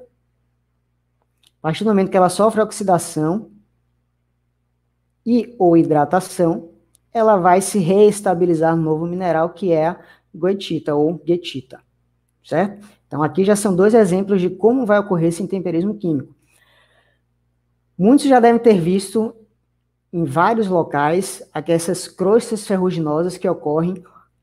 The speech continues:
em, em muitos locais. O que, o que seria essa crosta ferruginosa? Seria justamente o intemperismo químico ocorrendo naquele material. Eu tenho um material prévio rico em ferro, por exemplo,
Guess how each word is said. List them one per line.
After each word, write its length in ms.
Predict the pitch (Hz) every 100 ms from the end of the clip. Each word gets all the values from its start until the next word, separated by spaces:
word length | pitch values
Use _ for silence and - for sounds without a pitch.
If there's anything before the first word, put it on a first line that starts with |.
| -
em, 720 | 151 165 185 185 175 160 - _ 160
em 80 |
muitos 280 | 165 190 202
locais. 440 | 226 233 165 143 196
O 60 |
que, 180 | - 320
o 140 | 269
que 100 | -
seria 220 | - 247 214
essa 180 | 214
crosta 260 | 196 185 185
ferruginosa? 540 | 185 170 160 139 135
Seria 260 | 139 220 220
justamente 520 | 254 247 202 202 226
o 20 |
intemperismo 640 | 220 220 214 196 175 170 160
químico 500 | - 156 175 - 247 _ _ _ _
ocorrendo 520 | 175 190 175 175 208
naquele 320 | 208 214 208
material. 640 | 214 208 240 285 175 - - _ _ _ _ _ _ _ _ _ _ _ -
Eu 140 | 190
tenho 380 | - 202 233 233
um 60 |
material 680 | 220 196 196 190 170 165 165
prévio 440 | 160 151 151 151
rico 500 | 135 135 165 165 165
em 160 | 147 135
ferro, 520 | - - 143 180 170
por 220 | - 135
exemplo, 560 | 135 127 135 147 220 262